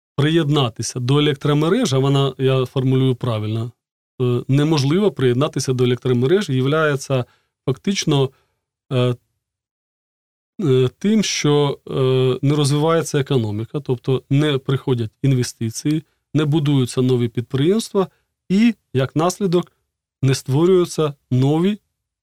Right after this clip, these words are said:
або модернізуються ста-, старі робочі місця. Таким чином, е, на моє переконання, головна проблема, е, скажімо так, то, що, те, що люди не можуть знайти роботу,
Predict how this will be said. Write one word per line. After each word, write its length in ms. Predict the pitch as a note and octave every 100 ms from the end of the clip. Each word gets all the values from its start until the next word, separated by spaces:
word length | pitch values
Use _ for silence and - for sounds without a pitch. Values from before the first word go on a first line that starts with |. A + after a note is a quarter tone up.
| _ -
або 200 | A#2+ C3+
модернізуються 640 | C3 B2+ C3 B2+ F#3 -
ста-, 380 | - C#3+ D3 B2
старі 300 | - D3 D#3
робочі 420 | B2+ A#2 B2+ C3+
місця. 440 | A#2+ A#2+ - G#2 - _ _ _ -
Таким 360 | B2 D3 D3
чином, 440 | - - G3 D#3+ - _ _ _ _ _ C3+
е, 20 | C3 C3 B2+ B2+ B2+ B2+ B2+
на 120 | C3
моє 200 | C#3+ D3
переконання, 800 | C#3+ D3 C3+ D3 F3+ A3 D3+ A2+ - _ _ -
головна 640 | A2+ D3+ D#3+ D3+ C3+ A2+ - _ _ -
проблема, 680 | C3+ C3+ C#3 C3+ A#2+ A2+ G#2+ _ _ _ _ -
е, 440 | C#3 B2+ B2 A#2+ A#2+
скажімо 380 | - B2 C#3 C3+
так, 240 | C#3+ B2
то, 160 | - C3+
що, 200 | - -
те, 160 | C#3+
що 180 | C3 D3
люди 220 | C#3+ C3
не 120 | C3
можуть 260 | C#3 C3+ A#2+
знайти 380 | A2+ B2+ A#2+ C3
роботу, 540 | B2 C3+ A3+ - A#2